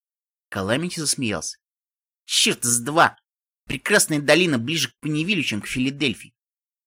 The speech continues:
Мне вдруг захотелось поблагодарить тех работорговцев, что схватили меня, когда я вышла из стойла. Без них кто знает, куда бы я пошла. «Но че тебе известно о прекрасной долине?» «Ну, это место, где находится Марипони»,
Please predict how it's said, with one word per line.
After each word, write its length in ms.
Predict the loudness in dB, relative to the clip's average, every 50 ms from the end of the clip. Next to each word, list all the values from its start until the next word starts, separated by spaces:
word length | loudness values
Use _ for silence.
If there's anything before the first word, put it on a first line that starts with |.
| _ _ -14
Мне 260 | -8 -6 -4 -2 -2
вдруг 220 | -2 -4 -4 -2
захотелось 480 | -2 -4 -4 -4 -4 -2 0 0 0 -2
поблагодарить 500 | -4 -4 -6 -4 -4 -2 -2 -2 -4 -4
тех 220 | -4 -6 -6 -4
работорговцев, 640 | -6 -6 -6 -4 -4 -4 -4 -6 -6 -4 -4 -6 -6 -10 -16 -20 -20 _ _ _
что 220 | -8 -6 -4 -4
схватили 340 | -2 -2 -2 -2 -2 -2 -2
меня, 240 | 0 0 0 -2 -4
когда 220 | -4 -4 -2 0
я 60 | 0
вышла 220 | 0 0 -2 -2 -2
из 120 | -2 -4
стойла. 340 | -4 -4 -6 -8 -10 -10 -16 _ _ _ _ _ _ _ -12
Без 320 | -4 0 2 2 2 4
них 280 | 4 2 2 2 0 -6
кто 240 | -16 -10 -6 -4 -4
знает, 380 | -2 0 0 2 2 0 -2 -4
куда 280 | -8 -6 -4 -2 -2
бы 120 | 0 0 -2
я 100 | -2 -2
пошла. 440 | -4 -4 -4 -4 -4 -4 -6 -8 -12 _ _ _ _ _ _ _ _ _ _ _ _ _ -8
«Но 240 | -2 0 2 2 0 0 _ _
че 220 | -2 0 2 2
тебе 220 | 0 0 -2 -2
известно 380 | -2 0 0 0 0 0 -2 -4
о 40 | -4
прекрасной 480 | -6 -8 -6 -2 -2 -2 -2 -2 -2
долине?» 340 | 0 0 2 2 0 -2 -6 -10 _ _ _ _ _ _ _ _ _ _ _ _ _ _ _ _ _ -12
«Ну, 680 | -8 -6 -4 -2 0 0 0 2 2 0 0 -2 -4 -4
это 400 | -4 -2 0 -2 0 0 0 2
место, 400 | 4 4 4 4 2 0 -4 -4
где 160 | -2 0 0
находится 500 | 0 0 2 0 0 2 2 0 2 2
Марипони», 680 | 2 2 2 2 0 0 0 0 2 2 0 -2 -8